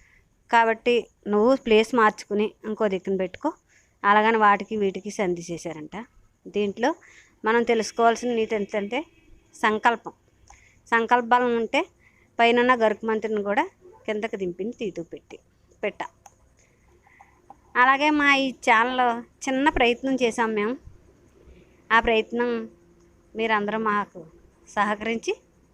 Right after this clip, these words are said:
మా ఛానల్ని సబ్స్క్రైబ్ చేసి, లైక్ చేసి, షేర్ చేసి మా ఈ సంకల్పానికి మీరు కూడా తగినంత ప్రోత్సాహాన్ని ఇవ్వమని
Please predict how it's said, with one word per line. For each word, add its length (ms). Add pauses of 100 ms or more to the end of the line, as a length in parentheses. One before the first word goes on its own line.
(1500)
మా 100
ఛానల్ని 400
సబ్స్క్రైబ్ 580
చేసి, 320 (680)
లైక్ 420
చేసి, 320 (160)
షేర్ 280
చేసి 320 (1200)
మా 160
ఈ 120
సంకల్పానికి 880 (2500)
మీరు 260
కూడా 360 (180)
తగినంత 460
ప్రోత్సాహాన్ని 760 (580)
ఇవ్వమని 480